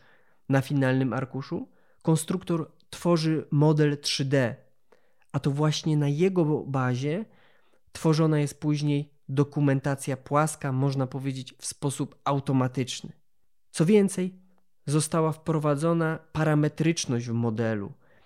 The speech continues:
Modele są tworzone, powiązane sposób relacyjny między sobą, dzięki czemu zmiany wprowadzane w jednym miejscu są propagowane do innego wymiaru.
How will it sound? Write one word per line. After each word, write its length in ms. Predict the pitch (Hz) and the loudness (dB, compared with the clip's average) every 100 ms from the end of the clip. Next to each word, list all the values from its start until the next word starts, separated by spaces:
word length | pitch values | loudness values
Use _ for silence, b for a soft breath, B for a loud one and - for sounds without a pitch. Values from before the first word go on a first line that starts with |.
| b b b _ _ | b b b _ _
Modele 460 | - 139 147 151 147 | 2 2 4 4 2
są 240 | - 143 | 0 -2
tworzone, 760 | 143 - 147 143 147 147 147 180 - _ _ _ _ _ _ | -4 -4 -2 2 2 2 -2 -4 -12 _ _ _ _ _ _
powiązane 920 | 156 143 151 143 160 170 156 147 143 151 _ _ _ _ _ _ _ _ _ | 2 4 4 4 2 4 2 0 -2 -8 _ _ _ _ _ _ _ _ _
sposób 560 | - - 151 - 151 - - | -14 -4 -4 -2 -6 -8 -2
relacyjny 800 | 147 156 151 151 - 180 170 | 4 4 4 0 2 2 4
między 360 | 135 131 131 127 | 2 0 -2 -4
sobą, 480 | - 120 123 131 190 b b b | -2 -4 -2 -6 -6 b b b
dzięki 420 | 139 139 147 - 147 | -4 0 0 0 -2
czemu 440 | 165 156 151 135 | 0 0 0 -2
zmiany 560 | 151 139 147 185 202 160 | -4 2 4 4 2 0
wprowadzane 640 | - 143 139 131 139 135 | -2 -4 -2 -2 -2 -2
w 80 | 131 | 0
jednym 420 | 147 160 160 156 | 0 2 2 2
miejscu 440 | 147 156 170 - 156 | 2 0 -4 -8 -6
są 200 | 160 143 | -4 -2
propagowane 920 | 156 147 143 139 135 143 143 143 143 b b b _ | -4 -2 -2 -2 0 0 0 -2 -4 b b b _
do 320 | 131 139 - - | 2 2 2 2
innego 520 | 165 143 139 131 127 | 6 6 6 4 0
wymiaru. 600 | 123 131 120 110 113 - | 0 2 2 0 -4 -12